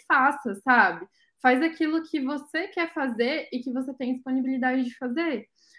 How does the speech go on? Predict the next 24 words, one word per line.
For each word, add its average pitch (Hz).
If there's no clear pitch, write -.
Porque 262
muita 294
noiva 269
vai 233
nesse 226
tem 302
que 302
ter 247
e 240
acaba 247
fazendo 262
coisas 277
que 262
depois 262
se 277
arrepende, 262
sabe? 196
Porque 226
tem 254
que 330
ter, 208
por 214
exemplo, 190
é, 190